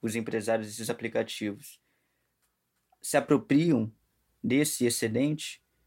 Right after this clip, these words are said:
signifiquem que, na verdade, não é uma relação capitalista.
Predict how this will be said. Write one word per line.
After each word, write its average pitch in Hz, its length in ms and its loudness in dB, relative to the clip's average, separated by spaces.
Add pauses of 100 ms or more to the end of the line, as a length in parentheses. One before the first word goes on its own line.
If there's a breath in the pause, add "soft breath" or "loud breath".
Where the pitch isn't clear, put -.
(440)
signifiquem 147 800 4
que, 156 440 0
na 143 100 0
verdade, 135 380 0
não 151 180 4
é 139 60 2
uma 143 120 0
relação 143 320 -2
capitalista. - 760 -4